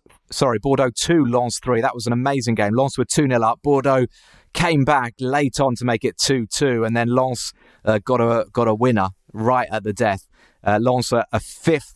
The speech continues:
They are also unbeaten, and, um, they're a good side to watch, Lens.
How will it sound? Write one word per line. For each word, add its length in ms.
They 140
are 140
also 500
unbeaten, 800
and, 400
um, 540
they're 180
a 40
good 200
side 280
to 100
watch, 300
Lens. 240